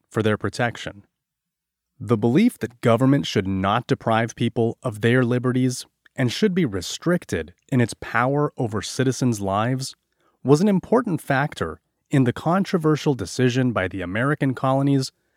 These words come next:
to declare independence from England in seventeen seventy-six.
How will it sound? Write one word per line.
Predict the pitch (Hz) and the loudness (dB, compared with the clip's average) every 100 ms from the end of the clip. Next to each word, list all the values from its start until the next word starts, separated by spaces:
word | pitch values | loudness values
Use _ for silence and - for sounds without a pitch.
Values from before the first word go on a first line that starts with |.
| _ _ | _ _
to | 147 | -2
declare | 127 131 - - 185 190 190 - | 0 -2 -4 -2 0 0 -2 0
independence | 139 131 - 131 123 90 82 | 0 0 -2 -2 0 -2 -6
from | - 120 | -2 -2
England | - 143 110 82 78 - _ _ - | 2 2 2 -4 -12 -18 _ _ -2
in | 127 | -2
seventeen | - 127 113 104 110 | 0 -2 -2 -4 -4
seventy-six. | - 104 92 87 - 92 - - | -4 -4 -4 -8 -6 -6 -8 -16